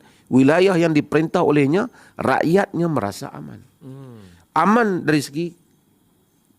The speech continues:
Speaker 1: kejujuran pemerintahan. Aman dari sudut agamanya.
Speaker 2: Hmm.
Speaker 1: Aman di sudut, uh, kesihatannya.
Speaker 2: Hmm.
Speaker 1: Aman di sudut,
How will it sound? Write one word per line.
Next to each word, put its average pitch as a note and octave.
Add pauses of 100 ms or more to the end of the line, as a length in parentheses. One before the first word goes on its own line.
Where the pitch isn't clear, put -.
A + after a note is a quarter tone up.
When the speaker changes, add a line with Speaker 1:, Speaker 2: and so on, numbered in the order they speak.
(840)
Speaker 1:
kejujuran B2
pemerintahan. D#3+ (960)
Aman F#3
dari E3
sudut D3+ (360)
agamanya. D#3
Speaker 2:
Hmm. B2 (460)
Speaker 1:
Aman F3
di E3
sudut, F3
uh, - (100)
kesihatannya. G3+
Speaker 2:
Hmm. A2+ (340)
Speaker 1:
Aman F#3+
di F#3
sudut, G3